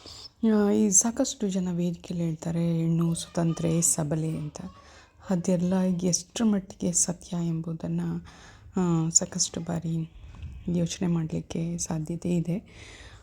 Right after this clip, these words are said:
ಆ ಕಾರಣಕ್ಕೆ ನಾನು ಹೇಳೋದು ಇಷ್ಟೇ, ಹೆಣ್ಣು ಸ್ವತಂತ್ರವಾಗಿ, ಆ, ಅವಳಿಗೆ ಕೆಲವೊಂದು ಆಸೆಯ ಆಸಕ್ತಿ ಕೂಡ ಇರುತ್ತೆ. ಆ, ಅದು ಎಲ್ಲವೂ ಸಮಾಜ ಪರವಾಗಿರುತ್ತೆ.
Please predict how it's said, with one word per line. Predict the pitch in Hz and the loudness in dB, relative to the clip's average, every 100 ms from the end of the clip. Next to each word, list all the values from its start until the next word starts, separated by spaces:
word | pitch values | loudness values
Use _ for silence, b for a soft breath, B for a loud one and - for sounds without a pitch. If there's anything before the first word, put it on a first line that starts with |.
| - | -8
ಆ | 208 | -4
ಕಾರಣಕ್ಕೆ | - 208 202 190 202 | 2 2 4 2 0
ನಾನು | 185 180 175 185 180 - | 0 0 0 -2 -4 -2
ಹೇಳೋದು | 175 170 170 | 0 0 0
ಇಷ್ಟೇ, | 170 - - 170 202 - | -2 -4 -2 -2 -2 -8
ಹೆಣ್ಣು | - 214 208 214 214 214 208 - | -2 2 4 6 4 2 0 -2
ಸ್ವತಂತ್ರವಾಗಿ, | - - 190 196 - 185 175 170 - 226 B B B B B - | -6 -2 0 0 -2 -4 -4 -4 -8 -10 B B B B B -2
ಆ, | 196 190 185 - | 0 2 2 2
ಅವಳಿಗೆ | 220 214 208 202 | 2 4 4 0
ಕೆಲವೊಂದು | 190 202 196 185 185 185 175 - 190 | 0 0 2 2 2 2 0 -4 -2
ಆಸೆಯ | 180 - 185 175 180 175 - _ - 208 | 0 0 0 -4 -8 -12 -18 _ -8 -2
ಆಸಕ್ತಿ | 190 - 190 - | 0 0 -2 -8
ಕೂಡ | - 190 180 | -4 -4 -2
ಇರುತ್ತೆ. | 185 175 170 - 214 | -2 -2 -4 -8 -10
ಆ, | 311 202 208 233 220 202 196 202 185 185 B B B - | -4 -2 0 2 0 -2 -2 -2 -2 -4 B B B 0
ಅದು | 240 247 208 | 6 6 6
ಎಲ್ಲವೂ | 180 202 220 233 220 196 175 | 4 2 4 4 4 2 0
ಸಮಾಜ | - 185 180 185 190 - - | 0 0 0 0 -2 -4 -4
ಪರವಾಗಿರುತ್ತೆ. | 175 180 185 170 165 - - 254 | -2 -2 -4 -6 -8 -8 -10 -14